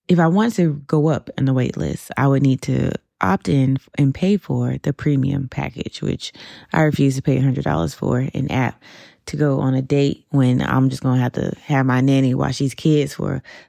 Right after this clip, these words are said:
couple minutes and, and, and go somewhere. Um, but that app, let me tell you, that thing made you log into your LinkedIn. It was for professionals, and they verified that you d-, you had a job.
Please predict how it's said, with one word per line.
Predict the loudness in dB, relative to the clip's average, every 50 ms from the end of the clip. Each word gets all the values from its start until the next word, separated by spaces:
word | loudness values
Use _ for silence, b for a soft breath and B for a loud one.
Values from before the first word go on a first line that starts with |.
| B
couple | -8 -4 -2 0 0
minutes | 0 0 0 -2 -4 -6 -6
and, | -6 -6 -6 -6 -8 _ _ _ _ _ _ -2
and, | 0 0 2 0 -2 -2 0
and | 0 2
go | 2 2 2
somewhere. | 2 0 -2 -2 -2 -4 -6 -10 _ _ _ B B B B B B B B B B B
Um, | 0 2 2 2 2 0 -2 -4 -8 _ _ _ _ -2
but | 0 0 0 0 -4 -6 _ _ -10
that | -4 -2 0 0 0 0 -2 -2
app, | -2 0 0 -2 -4 -2 _ -2 -2 -2 _ _ _ _ -8
let | -6 -4
me | -4 -4
tell | -2 -2 0 0
you, | 0 0 0 0
that | 0 0 -2 -2 -2
thing | 0 0 2 2 2 2 2
made | 2 2 2 0 0
you | -2 0
log | 0 2 2 2 0
into | 0 -2 -2 0 0
your | 2 2 2 0 -2
LinkedIn. | -2 0 2 2 2 0 0 0 0 2 0 -2 -4 B B B B B B
It | 0
was | 0 0
for | 2 0 0 0
professionals, | 0 -2 0 0 0 0 0 -2 -2 -2 -2 -2 0
and | 0 0
they | 0
verified | 2 2 2 2 2 0 0 -2 -2 -2 0 0 -2 -2 -4 -4 -4
that | -2 -2 -2 -2 -4 -4
you | -6 -4 -4 -6 -6
d-, | -8 -10 -12 -8
you | -4 -2 0 0
had | 0 0 -2 -4
a | -4
job. | -2 -2 0 0 -2 -2 -6 -8 -10